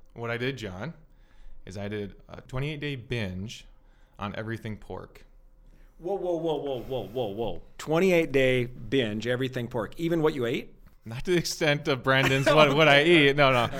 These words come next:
Speaker 2: <laughs> All right.
Speaker 1: <laughs> But when you look at a pork producer, it's genetics. Okay? So what is genetics? What's the difference in different breeds? How do they raise the pigs? What do they use? What's their inputs?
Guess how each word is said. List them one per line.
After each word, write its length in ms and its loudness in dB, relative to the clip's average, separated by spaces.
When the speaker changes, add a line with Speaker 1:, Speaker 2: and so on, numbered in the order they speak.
Speaker 2:
<laughs> 180 -6
All 60 2
right. 240 -2
Speaker 1:
<laughs> 280 -14
But 120 -2
when 120 -2
you 120 -4
look 200 -10
at 80 -8
a 60 -6
pork 300 -4
producer, 680 -6
it's 460 -10
genetics. 640 -14
Okay? 240 -12
So 140 -12
what 260 -4
is 140 -8
genetics? 480 -10
What's 200 -10
the 60 -12
difference 400 -10
in 60 -10
different 240 -14
breeds? 600 -12
How 160 -6
do 80 -4
they 100 -2
raise 380 -6
the 80 -10
pigs? 380 -14
What 120 -10
do 60 -10
they 100 -12
use? 520 -8
What's 240 -12
their 100 -12
inputs? 640 -12